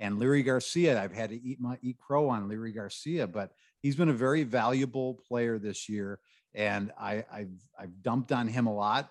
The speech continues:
and he's provided nothing but, you know, spark to this team and, and really, uh, a lot of what you don't get. And that's a guy that can play seven different <laughs> positions really on the field,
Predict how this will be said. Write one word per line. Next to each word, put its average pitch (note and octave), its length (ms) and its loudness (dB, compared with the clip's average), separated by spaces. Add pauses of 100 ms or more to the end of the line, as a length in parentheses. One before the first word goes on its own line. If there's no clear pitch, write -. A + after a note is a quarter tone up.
and G#2+ 220 -6
he's B2 400 -8
provided A#2+ 420 -2
nothing A2 440 -2
but, G2+ 260 -4 (400)
you C#3+ 80 2
know, B2 140 4
spark A2+ 480 -6
to - 80 -4
this A#2+ 240 -4
team B2 420 0
and, G#2 380 -2
and G2 180 -8
really, A2+ 480 -2 (420)
uh, - 720 -18
a C3 80 -10
lot A#2 220 -8
of A3+ 80 2
what D3 140 4
you C3+ 80 4
don't D3+ 180 4
get. C#3+ 220 0
And G#2 80 -10
that's G#2 160 -10
a C3 40 -6
guy B2+ 220 0
that C#3+ 80 0
can A2+ 160 -2
play C#3 220 -2
seven B2+ 360 -2
different A#2 280 -6
<laughs> - 0 -
positions A2 580 -2
really A#2 300 -4
on F#2 100 -8
the F2 100 -12 (120)
field, G#2+ 320 -4